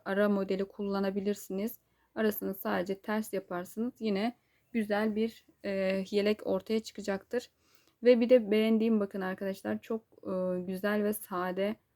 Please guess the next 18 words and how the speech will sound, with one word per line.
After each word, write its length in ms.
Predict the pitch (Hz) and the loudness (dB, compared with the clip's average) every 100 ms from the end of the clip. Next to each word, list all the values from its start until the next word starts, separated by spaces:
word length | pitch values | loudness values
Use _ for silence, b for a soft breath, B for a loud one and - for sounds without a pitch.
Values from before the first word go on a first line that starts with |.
| _ _ | _ _
hoş 300 | 240 240 - | 0 0 -4
duran, 340 | 202 208 233 - _ _ _ _ | -2 0 -2 -4 _ _ _ _
e, 240 | 202 196 190 | -4 -2 0
böyle 240 | 190 190 | 0 0
ağır 500 | - 202 202 220 233 | -2 0 2 4 2
duran 320 | 202 190 208 | 2 0 0
bir 120 | 196 196 | 0 0
model 460 | 190 185 185 180 | 0 0 0 0
daha. 300 | 185 185 214 - _ _ _ _ _ _ _ _ _ _ _ _ _ | -4 -4 -6 -6 _ _ _ _ _ _ _ _ _ _ _ _ _
Yine 300 | 233 202 196 | 0 0 0
bu 120 | 196 | -2
da, 220 | 185 214 - - | -2 -2 -6 -8
bu 80 | |
model 340 | 208 190 180 180 | -4 -2 -2 -4
de 80 | 190 | -6
çok 220 | - 226 | -8 -6
hoş 240 | 226 220 - | -6 -6 -6
duruyor. 400 | 214 214 220 | 0 0 0